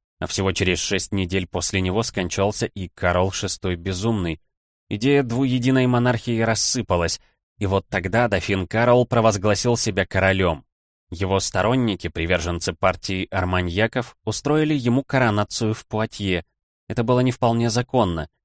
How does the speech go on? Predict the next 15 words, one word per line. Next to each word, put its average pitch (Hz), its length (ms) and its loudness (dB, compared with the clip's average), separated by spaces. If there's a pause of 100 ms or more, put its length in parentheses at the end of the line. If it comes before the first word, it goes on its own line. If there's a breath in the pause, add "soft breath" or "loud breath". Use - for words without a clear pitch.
(160)
Французские 90 600 -2
короли 90 440 2
с - 120 -2
незапамятных 87 800 -2
времен 98 400 0
должны 101 360 2
были 101 200 -2
короноваться 92 680 0
только 92 360 -6
в 87 100 -4
Реймсе. 92 540 -2 (580)
Франция 139 540 0
обрела 110 460 2
сомнительного 92 760 0
короля — 87 560 0